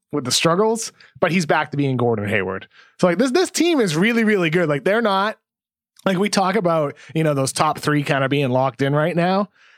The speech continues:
If Charlotte does make one more move, they could become that fourth team in the East.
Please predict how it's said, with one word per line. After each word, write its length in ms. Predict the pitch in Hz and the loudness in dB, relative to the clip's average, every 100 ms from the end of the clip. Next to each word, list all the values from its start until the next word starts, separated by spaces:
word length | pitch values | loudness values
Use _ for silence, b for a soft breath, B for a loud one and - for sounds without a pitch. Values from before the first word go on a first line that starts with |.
| b b _ | b b _
If 160 | - 165 | -4 -2
Charlotte 500 | - 185 202 220 151 | 0 0 2 0 -2
does 260 | 160 165 147 | -2 -2 0
make 240 | 170 160 | -2 0
one 200 | 143 151 | -2 0
more 220 | 151 151 147 | 0 0 0
move, 520 | 143 151 175 190 190 _ _ _ _ _ _ _ - | 0 2 2 0 -2 _ _ _ _ _ _ _ 0
they 180 | 214 | 0
could 340 | 277 - 254 226 | 2 2 2 2
become 420 | 240 - 202 208 | 0 0 0 2
that 220 | 170 143 | 0 -2
fourth 420 | - 151 135 117 - | -2 -2 -2 -6 -6
team 500 | 139 127 98 101 - _ _ _ _ _ _ | -4 -2 -4 -10 -20 _ _ _ _ _ _
in 160 | 143 123 | 0 2
the 60 | |
East. 600 | 113 117 98 - - - | 2 0 -2 -2 -6 -6